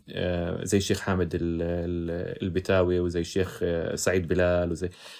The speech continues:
لهم كان أثر كبير أيضًا في، على الحركة الإسلامية في الأراضي المحتلة عام ألف وتسعمية وثمانية وأربعين. والحقيقة أيضًا قيادات غزة، يعني أيضًا الشيخ أحمد ياسين كان له أثر كبير على الناس في الثمانية وأربعين وفي الضفة الغربية. أنا ما أدركتش تلك المرحلة، كنت لسه طفل يعني يحبو،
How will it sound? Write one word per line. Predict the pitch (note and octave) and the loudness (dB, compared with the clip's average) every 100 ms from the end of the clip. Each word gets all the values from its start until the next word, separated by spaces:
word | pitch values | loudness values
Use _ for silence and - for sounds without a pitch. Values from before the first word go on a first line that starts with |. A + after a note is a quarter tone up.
| - A2+ | -4 2
لهم | G#2 G#2 | 4 6
كان | G2+ | 4
أثر | - - | 2 2
كبير | G#2 B2+ - | 4 2 4
أيضًا | A#2+ A#2 A2 | 4 6 2
في، | G#2 F#2+ E2+ | 2 0 2
على | E2+ | 0
الحركة | E2+ G#2 G2+ | 0 2 2
الإسلامية | F2 - G2 F#2+ G2 G#2+ A2+ - | -2 -2 -2 0 0 0 -2 -4
في | - | -4
الأراضي | - F2 F#2+ | 0 0 2
المحتلة | F#2 F2+ F#2+ F2+ | 0 0 0 2
عام | F#2 | 0
ألف | F#2 F#2 | -2 -6
وتسعمية | - F2 F2+ | -4 -2 -2
وثمانية | E2 - - | -2 -4 -4
وأربعين. | - - - - _ - - - - - _ - | -6 -8 -10 -10 _ -20 -20 -20 -20 -20 _ -2
والحقيقة | G2 G2+ - - D#3+ | 2 2 2 4 6
أيضًا | F3+ E3 | 6 6
قيادات | C3 G2 F#2 F2 | 6 6 6 2
غزة، | D#2+ C#2+ | 0 0
يعني | C#2+ C#2 - | -6 -8 -2
أيضًا | G#2+ | 2
الشيخ | G#2 - A2 | 2 2 0
أحمد | G#2+ G2+ | 0 2
ياسين | F#2 B2+ D3+ | 2 2 2
كان | A2+ | 4
له | G#2+ F#2+ | 4 4
أثر | A2 | 4
كبير | - C#3 C3 | 2 2 2
على | E2+ F2+ | 2 2
الناس | G2+ G#2 | 2 2
في | |
الثمانية | G2+ G2+ G2 | 0 2 4
وأربعين | F#2 F#2+ - D#2 - | 2 2 0 -2 -4
وفي | - G#2+ | 0 2
الضفة | G2+ G#2 G#2 | 2 2 2
الغربية. | G2+ F2+ G#2+ | 2 2 2
أنا | C#3+ | 2
ما | D3 | 2
أدركتش | B2 - - - | 4 2 2 -2
تلك | - - | 0 0
المرحلة، | F#2+ F2 - B1+ D#2+ | 0 0 -2 -4 -2
كنت | - G#2 F#2+ | 2 2 0
لسه | G2+ - - | -6 -4 -2
طفل | - A2+ A#2+ | 0 0 0
يعني | E2+ F#2+ | 0 0
يحبو، | F#2+ - | -2 -6